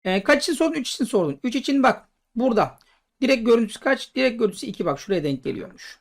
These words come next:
Tamam mı? Anlaştık mı? E, iki için. E, bak iki için sağ limit ve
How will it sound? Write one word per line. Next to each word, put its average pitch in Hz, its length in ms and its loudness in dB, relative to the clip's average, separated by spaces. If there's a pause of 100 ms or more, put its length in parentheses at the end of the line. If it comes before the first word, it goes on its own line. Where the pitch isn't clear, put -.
(200)
Tamam 240 320 -2
mı? - 120 -10 (800)
Anlaştık 214 480 0
mı? - 160 -12 (720)
E, 320 300 4
iki 285 320 2
için. 339 340 0 (240)
E, 170 60 -6
bak 208 180 0
iki 254 200 -2
için - 340 -2 (180)
sağ - 380 2
limit 302 520 0 (640)
ve 240 340 2